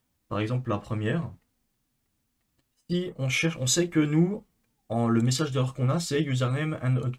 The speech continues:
password incorrect. Du coup, on peut sélectionner par exemple incorrect, incorrect et rechercher incorrect. Donc là, on peut voir que c'est le cas. On peut même cliquer sur auto scroll. Ça veut dire que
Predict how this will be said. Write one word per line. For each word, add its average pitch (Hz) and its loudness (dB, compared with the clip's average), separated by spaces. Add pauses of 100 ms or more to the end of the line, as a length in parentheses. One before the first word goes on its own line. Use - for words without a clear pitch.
(340)
password 165 -2
incorrect. 156 -8 (460)
Du 117 -12
coup, 175 -4
on 151 0
peut 143 -6
sélectionner 127 -2
par 113 0
exemple 117 -4
incorrect, 113 -4
incorrect 117 -6 (120)
et 131 0
rechercher 127 -2 (400)
incorrect. 127 -2
Donc 110 -6
là, 123 2
on 120 -4
peut 120 -6
voir 127 -2
que 120 -2
c'est 113 -6
le 104 -6
cas. 160 -2 (720)
On - -20
peut 117 -2
même 170 2
cliquer 170 4
sur 120 -2
auto 135 -4
scroll. 131 -2 (1400)
Ça 113 -4
veut 107 -4
dire 160 -4
que 127 0